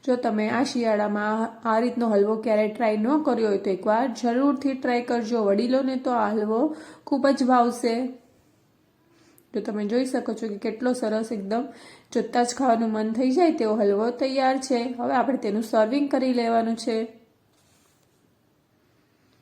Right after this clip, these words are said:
આપણે હલવાને સર્વ કરી દીધો છે. હવે આપણે તેને ડ્રાયફ્રૂટની કતરણથી ગાર્નિશ કરીશું. આપણો હલવો તૈયાર થઈ ગયો છે. જો તમને નજીકથી બતાવું કે તેનું ટેક્સચર કેટલું સરસ આવ્યું છે.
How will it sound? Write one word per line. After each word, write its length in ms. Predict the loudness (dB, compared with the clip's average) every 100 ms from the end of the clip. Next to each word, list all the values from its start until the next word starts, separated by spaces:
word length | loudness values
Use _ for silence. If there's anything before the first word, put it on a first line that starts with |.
| _ _ _ _ _ -8
આપણે 200 | -6 -2
હલવાને 400 | 0 0 -2 -4
સર્વ 280 | 0 0
કરી 280 | 0 2 4
દીધો 260 | 6 4 2
છે. 140 | 0
હવે 180 | -2 0
આપણે 240 | 0 -2
તેને 300 | -6 -6 -6
ડ્રાયફ્રૂટની 540 | -6 -4 -4 -4 -4 -4
કતરણથી 840 | -4 -6 -6 -6 -2 0 0 -2 -2
ગાર્નિશ 440 | 0 2 0 -2
કરીશું. 460 | -4 -4 -4 -6 -4
આપણો 200 | -2 0
હલવો 280 | 2 0 0
તૈયાર 340 | 0 0 0
થઈ 280 | 0 4 4
ગયો 280 | 6 4 2
છે. 380 | -2 -4 -4 -8 -14 _ _ _ _ _ _ _ _ _ _ _ -8
જો 80 | -6
તમને 260 | -4 -4
નજીકથી 460 | -4 -4 -6 -10 -8
બતાવું 380 | -6 0 0 0
કે 60 |
તેનું 340 | -4 -2 -4 -4
ટેક્સચર 420 | -6 -6 -8 -8
કેટલું 440 | -8 -8 -4 -4
સરસ 340 | -4 -6 -4 -4
આવ્યું 280 | -4 -4
છે. 320 | -6 -6 -6